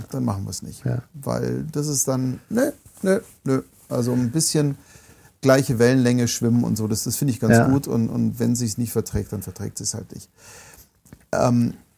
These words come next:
Speaker 1: jetzt bist du natürlich Rentner,
Speaker 2: Ja.
Speaker 1: was ja eine sehr schöne Sache ist. Und es
Speaker 2: Ja.
Speaker 1: ist ja wirklich etwas, ich weiß auch nicht, wie das weitergehen soll, weil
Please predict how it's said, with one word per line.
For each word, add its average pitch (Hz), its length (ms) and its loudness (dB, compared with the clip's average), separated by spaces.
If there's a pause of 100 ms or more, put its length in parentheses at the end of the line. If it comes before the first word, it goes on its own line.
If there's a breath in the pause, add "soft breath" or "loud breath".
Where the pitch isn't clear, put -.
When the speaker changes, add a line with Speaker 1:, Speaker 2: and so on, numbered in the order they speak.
(160)
Speaker 1:
jetzt 135 160 -2
bist 135 180 2
du 135 60 2
natürlich 110 500 2 (220)
Rentner, 156 400 -2 (380)
Speaker 2:
Ja. - 140 6
Speaker 1:
was 113 160 2
ja 123 60 0
eine 120 140 2
sehr 117 160 2
schöne 123 320 0
Sache 170 240 0
ist. 110 220 -2
Und 117 120 2
es - 80 6
Speaker 2:
Ja. - 60 6
Speaker 1:
ist 135 100 6
ja 120 180 6
wirklich 175 400 2
etwas, 160 440 4 (1400 loud breath)
ich 120 180 -2
weiß 151 140 2
auch - 100 -6
nicht, 151 140 -2
wie 151 80 -4
das 131 160 -4
weitergehen 135 480 0
soll, 110 260 2
weil 107 400 0